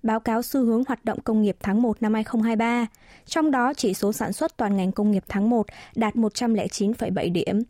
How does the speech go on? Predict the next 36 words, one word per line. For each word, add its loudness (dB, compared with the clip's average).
so -2
với 0
mức 0
chuẩn -2
một -2
trăm 0
điểm -2
năm 2
hai 0
không 0
hai 2
mươi, 2
tăng 0
năm 0
phần 0
trăm -2
so -4
với -2
tháng 0
trước. 0
Từ 2
lần 2
công 2
bố 2
này, 2
năm 0
tiêu 0
chuẩn -2
được -4
tính 0
là 0
năm 0
hai 2
không 0
hai 2
mươi 2